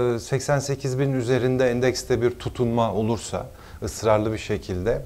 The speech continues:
Çünkü orada hacim de yükseldi. Hacimde de bir artış oldu. O yüzden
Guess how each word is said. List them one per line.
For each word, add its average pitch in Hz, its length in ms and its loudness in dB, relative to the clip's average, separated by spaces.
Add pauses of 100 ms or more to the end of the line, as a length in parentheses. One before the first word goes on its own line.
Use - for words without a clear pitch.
Çünkü 123 320 -2
orada 127 580 6
hacim 120 380 6
de 92 60 4
yükseldi. 85 520 -2
Hacimde 101 500 0
de 95 80 0
bir 92 80 0
artış 92 420 -2
oldu. 87 240 -2
O 98 80 0
yüzden 101 340 0